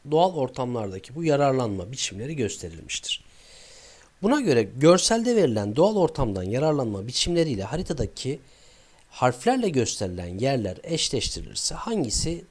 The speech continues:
doğru olur demiş. Bir numarayı nereyle eşleştirebilirim? Tabii ki M ile eşleştirebilirim. Biri M ile eşleştirdim.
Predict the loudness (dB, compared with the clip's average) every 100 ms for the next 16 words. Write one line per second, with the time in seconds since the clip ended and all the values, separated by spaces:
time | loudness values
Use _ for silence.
0 | -4 -2 -2 -6 -14 -20 -18 -12 -10 -10
1 | -16 -20 _ _ _ _ -6 0 2 2
2 | 0 0 0 2 2 2 0 -4 -4 -2
3 | -2 -4 -10 -8 -4 -6 -6 _ _ _
4 | _ -8 -8 -6 -10 -6 -4 -4 -6 -2
5 | 2 6 4 4 -2 -6 -6 -10 -10 -16
6 | -18 -20 -20 _ -6 -4 -4 -4 -4 -4
7 | -8 -10 -10 -10 -12 -14 -20